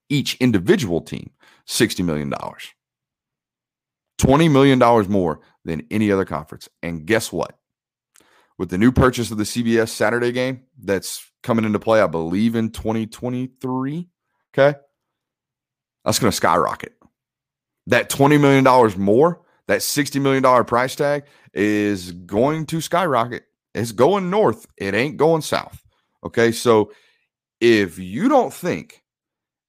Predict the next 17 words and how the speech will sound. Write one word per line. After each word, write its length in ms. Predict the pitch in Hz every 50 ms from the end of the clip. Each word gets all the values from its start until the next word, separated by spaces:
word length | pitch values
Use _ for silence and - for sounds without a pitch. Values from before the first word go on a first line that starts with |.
| _ _ -
every 480 | 131 175 226 208 196 190 190 160 143
college 560 | 135 - - 151 131 127 104 92 90 85 - - _ _
football 480 | - 160 165 - _ - 160 156 156 151
program 680 | 151 - - 139 120 110 98 82 82 78 76 76 73 -
or 160 | - 80 101
every 240 | 110 127 143 139 113
college 480 | - - 131 113 104 92 87 73 - -
sports 420 | - - _ - 196 165 - -
program 600 | - _ - 87 85 71 69 67 60 53 50 - _ _ _ _ _ _ _
worth 320 | - 90 110 135 151 143 -
a 140 | 78 65 67
salt 640 | - - - - - 113 127 156 - - - - - _ _ _ _ _ _ _ _ _ _ _ _ _ _ _ _ _ _
has 160 | - 90 90
already 380 | 113 123 131 135 131 113 98 87
called 460 | - - - 104 113 143 165 151 139
Greg 240 | - 160 165 165 -
Sankey, 480 | - 175 175 180 175 196 190 190 -